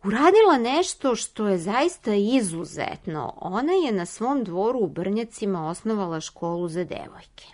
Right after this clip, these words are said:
Kaže sirote devojke. Ko su bile tačno te sirote devojke, mi to danas ne možemo znati. Ali, em,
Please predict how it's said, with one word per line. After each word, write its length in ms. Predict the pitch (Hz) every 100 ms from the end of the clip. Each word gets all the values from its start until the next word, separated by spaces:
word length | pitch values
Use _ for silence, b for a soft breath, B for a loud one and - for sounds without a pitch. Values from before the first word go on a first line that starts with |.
| _ _ _ _ - - - -
Kaže 360 | - 269 339 294
sirote 600 | - 208 180 165 165 -
devojke. 540 | - - - 190 -
Ko 280 | - - 349
su 200 | - 180
bile 320 | 170 190 185
tačno 500 | - - 156 - - - -
te 140 | 175
sirote 520 | - 165 175 185 -
devojke, 440 | 165 185 285 311 277
mi 160 | 269
to 120 | 277
danas 340 | 254 254 233 220
ne 220 | 196 156
možemo 440 | 160 170 - - 50 - _
znati. 540 | - 139 - - - - B B B B B B -
Ali, 600 | 185 220 208 165 202 311 B B B B - -
em, 760 | 202 185 180 175 170 165 131